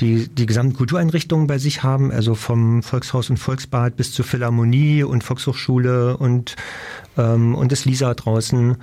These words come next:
und die Ernst-Abbe-Bücherei, ne? Also, und, ähm, und als vierte ist dann, da wir eine sogenannte Optionskommune sind, gehört dann noch Jen Arbeit dazu. Das sind also die, die sozusagen so diese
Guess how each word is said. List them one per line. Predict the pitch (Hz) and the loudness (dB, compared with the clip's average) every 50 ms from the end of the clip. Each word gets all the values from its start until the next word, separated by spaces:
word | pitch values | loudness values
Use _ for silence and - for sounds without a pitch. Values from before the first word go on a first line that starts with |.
| - - - - - - - - | -8 -20 -20 -20 -20 -16 -6 -2
und | - 120 117 117 107 110 - | 0 2 2 0 0 -2 -2
die | 123 120 123 | 0 0 0
Ernst-Abbe-Bücherei, | - 120 123 - 131 120 127 117 107 127 120 - 127 117 104 104 110 104 107 110 107 107 107 104 101 | 0 -2 -2 0 0 0 0 0 0 -2 -2 0 -2 -2 -2 -4 -4 -2 0 2 2 2 2 2 0
ne? | 123 139 202 | 0 0 0
Also, | 160 131 120 120 120 110 107 - - - - - - - - - - | 0 0 0 2 0 0 -2 -6 -10 -20 -20 -20 -20 -20 -20 -18 -10
und, | - 185 143 120 120 120 - - | -6 -2 -2 0 -2 -2 -2 0
ähm, | 117 117 120 117 113 110 110 104 104 - - | 2 2 2 2 4 2 2 0 -2 -4 -2
und | 220 135 113 131 | -2 0 0 0
als | 110 - - | -2 -2 -2
vierte | - - 160 175 185 175 165 151 151 147 160 156 | -2 -2 -2 -2 -2 -2 -2 0 0 -2 -4 -6
ist | 143 - - | -8 -6 -2
dann, | 131 120 120 120 113 113 | 0 2 2 2 0 0
da | 120 - 113 110 | -2 -2 0 0
wir | 120 120 | 2 2
eine | 113 117 113 | 2 2 2
sogenannte | 120 131 131 131 127 120 110 117 | 2 2 0 0 0 0 -2 -2
Optionskommune | 117 - - - - 135 151 180 175 - - 165 147 147 147 151 156 147 | -6 -8 -6 -2 0 0 2 0 0 -2 -2 0 2 4 4 4 4 2
sind, | 135 131 135 139 143 139 - - - - - | 2 2 2 2 2 0 -2 -8 -14 -6 -2
gehört | 113 113 113 - | -2 0 0 0
dann | 120 | 0
noch | 117 117 - | -2 -2 -2
Jen | - 120 113 107 - | -2 0 0 0 0
Arbeit | - 123 170 170 160 165 | 0 0 0 0 -2 -2
dazu. | 147 - - - 151 147 143 | -4 -4 0 0 2 2 2
Das | 135 123 117 | 2 0 0
sind | 127 | 0
also | 123 123 107 104 | 0 0 0 0
die, | 98 110 113 | 2 2 2
die | 113 110 | 2 2
sozusagen | 107 107 104 107 - 107 104 104 | 2 2 0 2 2 2 2 2
so | 104 104 104 | 2 0 0
diese | 107 107 104 104 | 0 -2 -2 -2